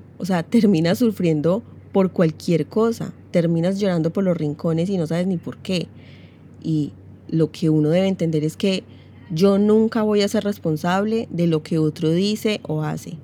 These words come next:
Yo solamente soy responsable de lo que provenga de mí, tanto en palabra como en acción.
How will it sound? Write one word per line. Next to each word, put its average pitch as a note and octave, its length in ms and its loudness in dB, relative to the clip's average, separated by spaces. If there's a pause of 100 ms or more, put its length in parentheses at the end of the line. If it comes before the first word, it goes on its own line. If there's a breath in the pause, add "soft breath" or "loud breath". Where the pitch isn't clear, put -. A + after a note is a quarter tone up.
(240 loud breath)
Yo D#3+ 160 -2
solamente G3+ 540 0
soy G#3 180 2
responsable G3 960 -2
de E3+ 140 0
lo D#3 120 0
que D#3+ 140 -4
provenga D3+ 560 0
de F3 120 2
mí, E3 300 0 (520 loud breath)
tanto D#3+ 260 0
en D#3 120 2
palabra E3+ 520 -2
como F3 220 -2
en D3+ 100 -2
acción. D3 500 -4